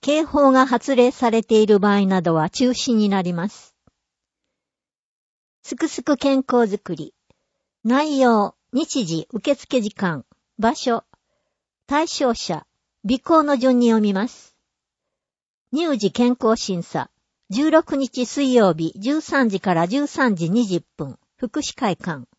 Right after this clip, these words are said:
平成二十八年七月生まれの乳児。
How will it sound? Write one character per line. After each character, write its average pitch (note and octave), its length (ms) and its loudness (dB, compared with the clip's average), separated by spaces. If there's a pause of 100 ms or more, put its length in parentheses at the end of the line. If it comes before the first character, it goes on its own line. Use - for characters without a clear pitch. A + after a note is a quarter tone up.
(840)
平 E4+ 160 -2
成 C#4 440 0
二 D4+ 160 -2
十 A#3 160 4
八 G3 300 -2
年 F#3 220 -2
七 - 240 -10
月 D#4 240 -4
生 C4+ 140 -2
ま B3+ 140 4
れ G3 100 0
の E3+ 180 -2
乳 F#3+ 220 2
児。 C#3+ 220 -14